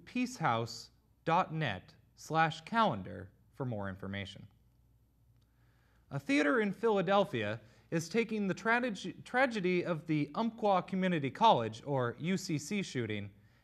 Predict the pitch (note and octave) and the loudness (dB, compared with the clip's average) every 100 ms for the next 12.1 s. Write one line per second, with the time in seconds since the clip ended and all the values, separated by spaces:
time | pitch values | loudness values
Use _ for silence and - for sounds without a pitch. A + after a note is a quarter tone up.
0 | _ F3+ F3+ F#3+ A3 G#3+ F#3 F3+ F3+ - | _ 0 2 0 0 0 2 0 -4 -10
1 | B2+ A#2 A#2 G#2+ C3 C3+ G2 E2+ _ _ | -8 -6 -8 -8 -6 -4 -4 -8 _ _
2 | _ _ _ _ _ _ _ _ _ _ | _ _ _ _ _ _ _ _ _ _
3 | _ _ D3 A#3+ C#4 - B3+ A3+ G#3+ - | _ _ 0 2 2 0 -2 0 -2 0
4 | G#3 G3+ D3+ - F#3 C3+ B2 D3+ E3 F3 | 2 2 0 -2 -2 0 -4 -4 -4 -6
5 | F3+ A3+ G#3+ G#3+ G#3+ G3+ F#3+ - E3+ E3+ | -4 -2 -2 -2 -2 -2 -4 -4 -6 -4
6 | - G#3+ G#3 G3 F#3+ F3 D3+ - E3+ G#3 | 0 0 0 4 4 4 2 -2 4 6
7 | G3+ A#2 G2+ F2+ - _ _ _ _ C#3+ | 6 2 -6 -8 -14 _ _ _ _ -2
8 | D3 F#3 F#3+ F#3 F#3 E3+ E3 C#3+ D#3 F#3+ | 2 4 4 4 -2 0 0 0 -2 -2
9 | G3 G#3+ F3+ D#3 G#3 F#3+ D3 A#2 A2 F#2 | -2 -2 -2 2 2 2 -2 -6 -6 -6
10 | G2 - _ _ _ _ - D#3+ E3 F3 | -8 -16 _ _ _ _ -6 -2 4 4
11 | F3 D#3+ D3+ D3+ D#3 F#3 F#3 - D#3+ D3+ | 4 0 0 2 2 2 2 0 2 2